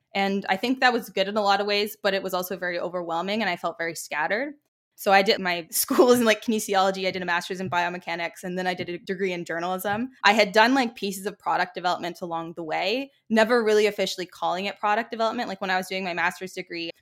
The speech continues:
my research question, we partnered with Bauer Hockey's Innovation Labs. It was a really cool experience to go through. Super small lab. There was, like, eight of us at the time. And I got to work with Bauer's stick development team. And my research question, I didn't realize, I was super naive, like,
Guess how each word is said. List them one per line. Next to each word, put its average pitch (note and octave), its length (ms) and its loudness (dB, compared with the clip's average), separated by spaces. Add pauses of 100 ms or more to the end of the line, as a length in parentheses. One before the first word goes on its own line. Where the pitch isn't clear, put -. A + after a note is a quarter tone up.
my F#3+ 80 2
research A3 420 2
question, F3+ 400 0
we G#3+ 100 -2
partnered G#3 380 0
with F#3+ 240 0
Bauer F3 220 4
Hockey's E3+ 680 -2
Innovation G3 480 0
Labs. D#3 280 -4
It G3 60 -2
was G3 120 -2
a F3 80 -2
really F#3+ 220 2
cool F3+ 180 -2
experience E3 440 -6
to - 60 -12
go D3+ 120 -4
through. D#3 160 -10
Super A#3+ 240 -2
small G3+ 260 4
lab. E3 200 4
There D#3+ 60 -8
was, E3 100 -8
like, E3 160 -8
eight E3+ 140 -2
of F3 80 0
us F3 160 0
at E3+ 100 -6
the F3 60 -10
time. F3 380 -4 (380)
And F3+ 180 -2
I F#3+ 60 -2
got F3 160 -4
to A3 80 -8
work F#3 200 -4
with E3 220 -8 (180)
Bauer's F3 540 0
stick F4+ 220 -6
development F3 380 -2
team. F3 220 -10
And E3 160 -10 (400)
my G3+ 160 2
research C4 460 0
question, G3+ 500 0
I G#3 100 6
didn't A3+ 240 4
realize, G#3 320 6
I G3 60 2
was F#3+ 120 -4
super G#3+ 200 -6
naive, F#3+ 280 -2
like, F3 200 -4